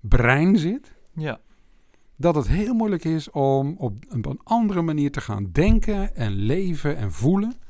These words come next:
Speaker 1: Ik vind dat inderdaad echt wel een klus, hoor. En dat betekent ook voor ons gewoon hier in de Fontein en, en, en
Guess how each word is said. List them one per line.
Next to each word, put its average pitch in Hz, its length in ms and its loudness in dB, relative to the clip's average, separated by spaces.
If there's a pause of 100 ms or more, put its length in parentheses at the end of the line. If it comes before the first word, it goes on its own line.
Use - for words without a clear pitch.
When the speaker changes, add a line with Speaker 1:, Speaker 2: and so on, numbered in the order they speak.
(800)
Speaker 1:
Ik - 180 -10
vind 202 160 -4
dat 165 120 -2
inderdaad 170 420 -4
echt - 160 -10
wel 143 100 -4
een 117 100 -4
klus, 165 380 -2
hoor. 196 160 -10 (220)
En 147 120 -4
dat 147 140 -2
betekent 156 340 -4
ook 180 140 -4
voor 143 220 -4
ons 160 200 -2
gewoon 131 360 0
hier 123 300 -2
in 101 140 -6
de 90 220 -8
Fontein 190 680 -2
en, 107 260 -8
en, 98 220 -10
en 95 260 -10